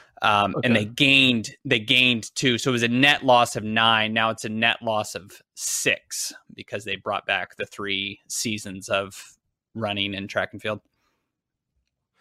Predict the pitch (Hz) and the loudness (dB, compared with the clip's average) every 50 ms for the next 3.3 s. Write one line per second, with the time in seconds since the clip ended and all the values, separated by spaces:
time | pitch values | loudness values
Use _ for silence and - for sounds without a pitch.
0 | _ _ _ _ _ _ - 143 139 131 - - _ _ - - 196 285 302 196 | _ _ _ _ _ _ 0 2 2 2 2 -2 _ _ 0 4 6 8 8 8
1 | 190 180 160 _ - - _ _ _ _ _ - 196 180 165 160 160 160 147 143 | 8 6 2 _ -8 -20 _ _ _ _ _ 4 8 8 10 8 8 6 4 4
2 | 147 139 135 139 143 143 143 147 - 147 139 143 139 135 135 139 143 131 147 147 | 6 6 6 6 6 4 4 2 2 2 4 4 4 4 4 4 4 4 4 4
3 | 143 135 131 - - | 6 4 4 4 0